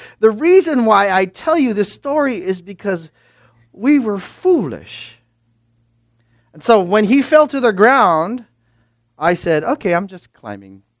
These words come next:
down. I'm gonna climb down," right? There are two ways to learn, Mark said, is through experience or instruction, right? He learned through experience.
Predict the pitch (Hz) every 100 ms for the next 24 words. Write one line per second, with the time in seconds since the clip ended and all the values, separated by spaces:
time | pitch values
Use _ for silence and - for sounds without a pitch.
0 | _ - 90 92 120 _ _ _ _ _
1 | _ _ _ _ _ _ _ _ _ _
2 | 156 190 143 - 107 98 101 98 107 123
3 | _ _ 107 92 110 _ _ _ _ _
4 | _ _ _ _ 185 139 110 - 214 170
5 | 160 - 131 156 156 131 131 127 - 139
6 | 127 123 113 - 117 107 - - 127 120
7 | 110 107 - 104 101 104 - - 123 -
8 | - - 107 _ 98 98 123 127 117 110
9 | 104 98 _ 165 160 160 156 _